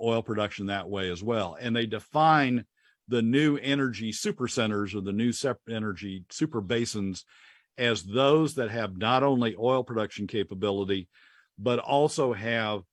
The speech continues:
the ability to have renewable energy to run the operations and C C S, carbon capture and storage,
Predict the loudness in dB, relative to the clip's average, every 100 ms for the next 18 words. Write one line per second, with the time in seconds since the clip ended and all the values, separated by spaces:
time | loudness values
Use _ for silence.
0 | _ -2 -2 2 2 2 0 -4 -4 -2
1 | 0 0 2 4 4 2 -2 0 0 -2
2 | -4 -4 0 2 2 2 0 0 -2 -2
3 | -6 -8 -8 -10 -8 -4 -4 0 0 0
4 | -4 -6 -4 -4 -4 -4 -4 -6 -8 -2
5 | 0 2 0 -6